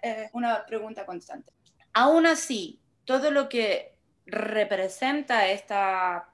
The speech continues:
posibilidad, desde un principio fue tomado igual con cierta reticencia y con ciertas reservas, ¿no? Porque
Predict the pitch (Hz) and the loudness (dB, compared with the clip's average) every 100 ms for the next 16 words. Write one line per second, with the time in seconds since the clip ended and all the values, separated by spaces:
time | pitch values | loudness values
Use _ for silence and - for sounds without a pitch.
0 | - 208 - 208 190 175 175 147 185 - | -6 -6 -6 -12 -12 -10 -2 0 0 -6
1 | - 196 240 254 254 226 220 - 262 - | -10 -8 -4 -4 -4 -6 -8 -8 -10 -2
2 | 302 294 294 - 254 262 262 262 240 233 | 0 -2 -8 -8 -4 -2 -2 -4 -6 -4
3 | 240 247 254 247 214 220 226 247 240 226 | -4 -4 -8 -10 -6 -2 0 -2 -6 -4
4 | 233 233 233 - - 233 220 - 233 233 | -2 -2 -8 -12 -4 -4 -4 -4 -4 -2
5 | - - _ - 208 208 202 - 240 233 | -6 -14 _ -8 -6 -6 -10 -6 0 0
6 | 233 226 214 208 196 220 202 208 202 - | -2 -6 -2 -2 -2 -8 -10 -8 -8 -8
7 | 240 233 233 196 190 - 254 185 185 196 | -8 -6 -6 -6 -6 -4 -2 -4 -10 -10
8 | 226 233 240 247 247 240 | -10 -6 -8 -4 -4 -4